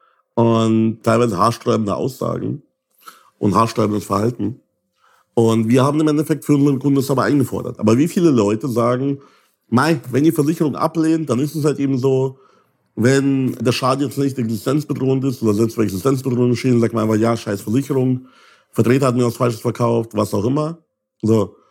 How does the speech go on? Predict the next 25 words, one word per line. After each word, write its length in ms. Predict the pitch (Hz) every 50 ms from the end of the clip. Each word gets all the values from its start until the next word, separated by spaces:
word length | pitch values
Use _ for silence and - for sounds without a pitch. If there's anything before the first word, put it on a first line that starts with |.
| _ _ _ _ _ _
Und 480 | - 123 120 117 117 117 120 110 - _ -
dann 260 | 117 120 127 139 135
passiert 280 | 143 117 - 135 127 120
einmal 220 | 117 117 120 113
gar 180 | 107 120 113 101
nichts. 300 | 95 90 - - - _ _ _ _ - - -
<laughs> 100 | 151 120 - - _ _ _ _ _
So. 260 | _ - 143 123 95 - _ _ _ _ _ _ _ _ _
Wie 160 | - 113 147
oft 140 | 170 196 -
passiert 340 | 202 170 - - 156 - -
das? 220 | - - - _ _ _ _ _ _ _ _ _ _ -
Und 120 | 117 110
wenn 120 | 127 147 160
du 80 | 170
gar 100 | 147 165
keinen 240 | 160 180 170 165 151
Vermittler 460 | - 147 160 185 202 247 160 110 98
hast, 160 | 95 95 -
wenn 80 | 113 113
du 100 | 117 113
selber 300 | 120 139 151 180 180 165
das 160 | 135 117 -
gekauft 400 | - 123 - 147 160 170 - -
hast. 240 | 98 104 - - _